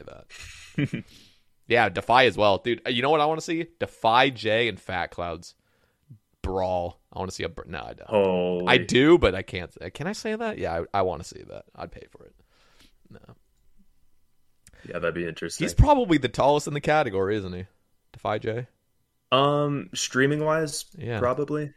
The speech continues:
Speaker 2: There's some Finnish people that are
Speaker 1: Len-,
Speaker 2: big.
Speaker 1: yeah. Just lengthy. Just, yeah.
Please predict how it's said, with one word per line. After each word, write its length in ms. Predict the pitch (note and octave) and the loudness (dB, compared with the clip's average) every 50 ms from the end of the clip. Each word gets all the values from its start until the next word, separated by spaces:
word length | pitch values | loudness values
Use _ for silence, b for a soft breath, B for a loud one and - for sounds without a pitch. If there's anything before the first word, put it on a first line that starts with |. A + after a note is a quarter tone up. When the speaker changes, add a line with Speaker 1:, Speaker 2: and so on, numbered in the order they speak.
| _ _ - | _ _ 2
Speaker 2:
There's 180 | A2+ B2+ C3 | 4 4 4
some 320 | - - A#2 G2 E2+ D2 - - | 4 4 2 2 0 -4 -8 -14
Finnish 480 | - - A#2 G#2+ G2 F#2 F2+ F2+ - - | -8 -4 0 0 2 0 0 -2 -6 -8
people 260 | F2+ E2 - E2+ E2 | -10 -10 -8 -4 -2
that 180 | E2+ D#2+ D#2+ | -2 0 0
are 240 | D#2+ D#2+ D2+ - - _ _ _ _ _ _ _ _ _ _ _ _ _ _ _ _ _ _ _ _ _ - | -2 -4 -8 -10 -14 _ _ _ _ _ _ _ _ _ _ _ _ _ _ _ _ _ _ _ _ _ -6
Speaker 1:
Len-, 440 | G2 F#2+ A#2+ A2+ G#2 G#2 G#2 A2 - - A2 G2+ E3+ - _ - | 0 4 6 8 8 6 6 2 -4 -10 -16 -20 -20 -20 _ -20
Speaker 2:
big. 200 | C2+ C2+ F2+ F#2+ | -18 -16 -12 -8
Speaker 1:
yeah. 260 | F#2+ F#2+ E2 D#2+ D#2+ - _ _ _ _ _ _ _ _ _ _ - | -8 -8 -8 -8 -10 -14 _ _ _ _ _ _ _ _ _ _ -16
Just 180 | F#2+ F#2 - - | -14 -14 -12 -10
lengthy. 600 | F#2 F#2 F#2 F2+ F#2 F#2+ - - - G1+ - - | -8 -8 -6 -6 -8 -10 -12 -16 -16 -18 -18 -18
Just, 180 | - - - - _ _ _ - B B B B B B _ _ _ _ _ - | -20 -20 -20 -20 _ _ _ -20 B B B B B B _ _ _ _ _ -18
yeah. 200 | - - - | -16 -16 -16